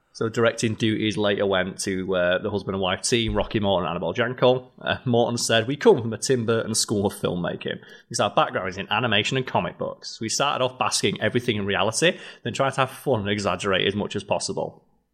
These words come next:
Um, Joffe, Morton and Jankel agreed that their approach to adapting the video game should follow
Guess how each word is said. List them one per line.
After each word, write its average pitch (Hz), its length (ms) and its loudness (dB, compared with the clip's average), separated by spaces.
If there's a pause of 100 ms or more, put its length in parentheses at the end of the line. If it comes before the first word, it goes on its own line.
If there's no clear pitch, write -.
(840)
Um, 87 300 -2 (180)
Joffe, 160 520 0
Morton 135 360 0
and 123 100 -2
Jankel 120 600 2
agreed 185 440 2
that - 80 0
their 120 140 2
approach 135 420 0
to - 120 -6
adapting 135 400 2
the 120 60 0
video 120 280 2
game 98 220 -2
should 113 200 -4
follow 135 600 0